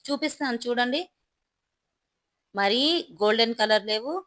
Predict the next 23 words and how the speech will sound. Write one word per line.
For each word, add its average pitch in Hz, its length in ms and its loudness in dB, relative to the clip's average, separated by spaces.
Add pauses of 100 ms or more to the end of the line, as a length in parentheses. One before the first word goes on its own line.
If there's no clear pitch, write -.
(260)
మరీ 190 280 -2 (560)
లైట్‌గా 190 440 -2
లేదు, 170 280 -2 (520)
పైన 220 260 4
క్రిస్పీగా 233 680 0 (180)
లోపల 208 480 -2
సాఫ్ట్‌గా 202 720 -2 (560)
చాలా 185 340 0 (1120)
టేస్టీగా 233 480 4
అయితే 214 240 2 (240)
అక్కడక్కడ 226 560 0
తింటూ 208 420 -6
ఉంటే 208 340 -6
మిర్చి 190 420 -8
తగులుతూ 208 500 -6
ఉంటే 196 240 -6 (120)
పాలకూరతోటి 196 840 -2 (480)
చాలా 175 220 -2
టేస్టీగా 202 580 -2
ఉంటుంది. 202 360 -4 (320)
ఆనియన్ 247 440 2
పకోడీ 208 440 -2
కంటే 208 320 -2